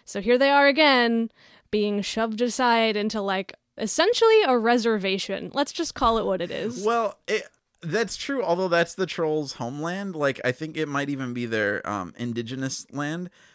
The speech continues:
Speaker 2: But, yeah, like, for sure. So they're, like, I was about to use the word ghettoized. Like, the trolls, trolls are kind of ghettoized by the rebellion. And then, by no accident, and it's the same writer who wrote all three of these episodes,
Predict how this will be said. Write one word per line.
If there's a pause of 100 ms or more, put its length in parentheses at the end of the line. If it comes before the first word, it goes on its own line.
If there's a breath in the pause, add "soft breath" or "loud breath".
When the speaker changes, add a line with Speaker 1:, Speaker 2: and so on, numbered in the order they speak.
(260 soft breath)
Speaker 2:
But, (280)
yeah,
like,
for
sure.
So
they're,
like, (140)
I
was
about
to
use
the
word
ghettoized.
Like,
the
trolls,
trolls
are
kind
of
ghettoized
by
the
rebellion. (320 soft breath)
And
then, (540)
by
no
accident,
and
it's
the
same
writer
who
wrote
all
three
of
these
episodes,